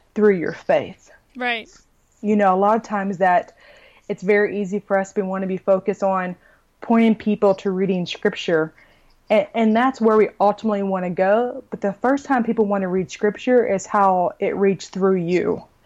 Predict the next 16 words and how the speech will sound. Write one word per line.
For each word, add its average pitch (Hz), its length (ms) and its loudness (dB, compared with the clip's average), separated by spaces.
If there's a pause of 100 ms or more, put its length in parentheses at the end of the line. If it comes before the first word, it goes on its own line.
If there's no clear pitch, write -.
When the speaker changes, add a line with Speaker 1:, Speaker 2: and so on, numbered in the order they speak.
(240)
Speaker 2:
Mm-hmm. 240 180 -10
Speaker 1:
And 214 160 2
so 202 120 4
it's 185 160 -2
being 226 360 4
able 196 400 0
to 190 180 -4
show 196 400 2
how 196 260 -2
that 180 180 -2
scripture - 360 -6
has 175 120 -6
gone 180 260 -2
through 180 220 -2
you 175 260 -2
first - 800 -2